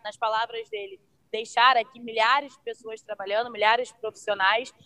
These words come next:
mas o que a gente vê também nos pontos mais atingidos é que as famílias reclamam muito. Por exemplo, no alto do Morro da Oficina ainda não chegaram equipes, e lá havia muitas casas, né? Então, não só hoje a gente teve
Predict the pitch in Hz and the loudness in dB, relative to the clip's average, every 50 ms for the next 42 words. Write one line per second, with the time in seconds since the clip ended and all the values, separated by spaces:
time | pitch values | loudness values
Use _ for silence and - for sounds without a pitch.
0 | _ _ _ 233 247 269 277 - 320 294 262 311 320 - 320 294 247 254 254 294 | _ _ _ 2 4 4 4 4 4 4 4 2 0 -2 -4 0 2 4 6 6
1 | 330 330 359 285 277 254 233 233 226 220 214 220 226 226 - _ - 240 262 311 | 6 4 2 0 0 2 4 4 4 2 0 -6 -16 -20 -12 _ -4 -2 -2 -2
2 | 370 370 370 320 269 - 247 233 233 226 233 214 - - - 220 214 208 220 240 | -4 -8 -12 -14 -12 -8 -6 -6 -6 -6 -8 -12 -14 -16 -20 -20 -20 -14 -12 -12
3 | 254 247 269 - - _ _ _ _ _ - 220 - 269 262 - 269 269 269 269 | -10 -10 -12 -16 -16 _ _ _ _ _ -2 -2 0 -2 0 0 0 0 2 0
4 | 277 - 277 269 262 - 269 277 302 330 320 285 269 294 294 285 262 - _ - | 2 2 2 2 4 4 4 6 6 4 4 4 4 4 4 2 0 -4 _ -4
5 | 226 226 220 233 220 208 208 220 220 226 233 247 277 302 - - 254 247 233 233 | -2 -2 0 0 0 0 -2 0 4 8 10 10 10 8 6 4 0 2 4 4
6 | 240 247 233 240 233 226 - - - - 247 262 294 311 311 _ _ _ _ _ | 2 4 4 2 2 0 -2 -8 -8 -4 0 2 2 2 0 _ _ _ _ _
7 | _ _ - 254 269 302 311 320 302 311 320 320 - 339 320 269 240 240 262 285 | _ _ 4 4 4 6 4 4 4 4 2 2 2 2 2 4 6 6 8 8
8 | 277 320 294 269 254 _ _ 247 247 247 - _ 202 185 - _ _ _ _ _ | 6 4 0 -4 -8 _ _ -16 -16 -16 -16 _ -20 -20 -20 _ _ _ _ _
9 | _ 214 214 220 233 254 277 285 247 220 285 294 302 302 277 262 254 277 311 330 | _ -8 -4 0 2 2 2 0 -2 -4 -4 -4 -4 -4 -6 -8 -6 -4 -4 -4
10 | 320 302 - 240 233 - - 208 196 196 196 196 190 190 190 185 196 208 220 220 | -4 -6 -6 -8 -10 -6 -2 2 4 4 4 2 0 -6 -10 -8 -4 -2 -2 -2
11 | 220 208 - 240 240 247 247 _ _ _ _ _ 226 254 277 320 302 - - 247 | -4 -2 0 0 0 0 -2 _ _ _ _ _ 0 2 2 2 2 4 6 8
12 | 240 233 220 226 233 240 262 269 269 - - - 247 240 233 226 240 - | 8 8 8 4 2 0 -4 -6 -8 -6 -2 0 0 0 0 -2 -6 -14